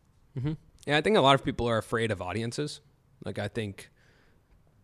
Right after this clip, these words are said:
you create something and you look at it and you export it and you get very concerned about it because you're kind of afraid to show it to someone, right? Like, you're like,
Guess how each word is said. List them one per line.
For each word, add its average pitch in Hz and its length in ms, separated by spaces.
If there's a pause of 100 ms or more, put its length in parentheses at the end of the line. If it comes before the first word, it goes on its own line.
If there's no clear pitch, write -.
(420)
you 110 180
create 110 380
something 113 420
and 104 100
you 101 60
look 113 180
at 104 120
it 104 180
and 101 80
you 104 80
export 110 400
it 107 220
and 101 180
you 95 180
get 117 240
very 120 360
concerned 123 560
about 92 260
it 98 160
because 104 400
you're 98 280
kind 120 180
of 123 80
afraid 104 460
to 101 100
show 135 260
it - 80
to 110 60
someone, 85 340
right? 92 260
Like, 101 200
you're 98 160
like, 92 180